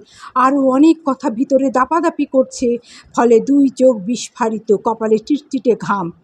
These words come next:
ভালো কথা, কার অনুমান ঠিক হাতে নাতে প্রমাণ হয়ে যাক।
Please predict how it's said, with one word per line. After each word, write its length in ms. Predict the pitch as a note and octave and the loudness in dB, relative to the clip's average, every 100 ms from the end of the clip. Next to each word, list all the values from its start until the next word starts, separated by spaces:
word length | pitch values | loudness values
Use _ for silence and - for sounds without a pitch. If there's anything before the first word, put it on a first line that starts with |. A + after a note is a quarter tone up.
| _ _ _ | _ _ _
ভালো 280 | C4 E4+ C#4+ C4 | -2 2 2 2
কথা, 320 | A3 F#3+ F3+ - _ | -2 -4 -10 -14 _
কার 320 | C#4 D4 D#4+ | 0 2 2
অনুমান 420 | E4 D#4 D#4 D4 D4 | 2 4 4 4 2
ঠিক 320 | - F4+ G4+ | 2 2 2
হাতে 260 | - A3+ A3 | -2 -2 -2
নাতে 240 | G#3+ D4 | -2 -4
প্রমাণ 380 | D4 B3 G3+ F3+ | -2 -2 -2 -4
হয়ে 200 | F#3+ F3+ | -4 -6
যাক। 260 | D#3+ F3 | -6 -10